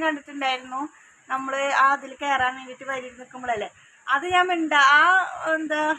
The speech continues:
YouTube കാണാറുണ്ട് എന്ന് പറഞ്ഞു. ഇഷമോൾ എവിടെ ചോദിച്ചു. അപ്പൊ ഞാൻ ഇഷമോൾ ഇതാന്ന് പറഞ്ഞിട്ട് കാണിച്ചു കൊടുക്കുകയും ചെയ്തു. പിന്നെ മിണ്ടാ, മിണ്ടാ, പിന്നെ സംസാരിക്കാഞ്ഞത് എന്താന്ന് വെച്ച് കഴിഞ്ഞാലേ ഭയങ്കര തിരക്കാ.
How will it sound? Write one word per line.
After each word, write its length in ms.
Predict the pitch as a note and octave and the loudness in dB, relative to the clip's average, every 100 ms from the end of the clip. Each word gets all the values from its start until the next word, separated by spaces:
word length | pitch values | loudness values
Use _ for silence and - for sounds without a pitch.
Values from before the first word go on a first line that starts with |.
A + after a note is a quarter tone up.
| - | -6
YouTube 400 | D#4 D4 D4 D4 | -12 -10 -12 -6
കാണാറുണ്ട് 720 | F4 F4 D#4 C#4 C4+ D#4+ D#4 | 4 4 6 6 4 2 0
എന്ന് 200 | D4 D4 | 0 2
പറഞ്ഞു. 380 | D4 C#4 C4 C4+ | 2 2 0 -6
ഇഷമോൾ 480 | C#4+ - B3+ B3+ B3+ | -8 -8 -2 0 2
എവിടെ 280 | D4 C#4 B3+ | 2 0 -4
ചോദിച്ചു. 240 | B3+ B3 | -6 -8
അപ്പൊ 160 | A#3+ B3 | -10 -10
ഞാൻ 140 | B3 | -12
ഇഷമോൾ 400 | C#4 C#4+ B3 A#3+ | -12 -12 -8 -8
ഇതാന്ന് 340 | B3+ B3 A#3+ B3 | -2 0 0 0
പറഞ്ഞിട്ട് 280 | B3 B3 C#4 | -6 -6 0
കാണിച്ചു 340 | C4 A#3 A#3+ | 2 0 -4
കൊടുക്കുകയും 260 | A#3 B3 A#3+ | -14 -16 -16
ചെയ്തു. 240 | A#3+ A#3 - - - _ - | -16 -16 -18 -20 -20 _ -12
പിന്നെ 400 | D4+ D4+ E4+ F#4 | -4 0 2 2
മിണ്ടാ, 460 | F#4 E4 D#4 D4+ D4+ | 2 2 6 6 4
മിണ്ടാ, 480 | D4+ D4+ D4 D4 | 0 -2 0 0
പിന്നെ 400 | C4 D4 D4 F4 | 0 -2 -4 -4
സംസാരിക്കാഞ്ഞത് 1000 | F4 E4 D4+ D#4+ D4 D4 C#4+ D#4 D4+ D#4+ | -2 -2 -2 -2 0 -2 -4 -4 -2 -4
എന്താന്ന് 340 | F4+ F4 E4 D#4+ | -4 0 0 0
വെച്ച് 160 | D#4+ | -2
കഴിഞ്ഞാലേ 400 | D4+ D4+ D4 C4 B3+ | -6 -4 -2 -2 -2
ഭയങ്കര 640 | B3+ C4+ C#4+ D4+ D#4 F#4 | -2 -2 -4 -4 -4 -6
തിരക്കാ. 640 | F#4+ F#4+ C4+ G#3+ - A3 | -4 -4 -4 -4 -2 0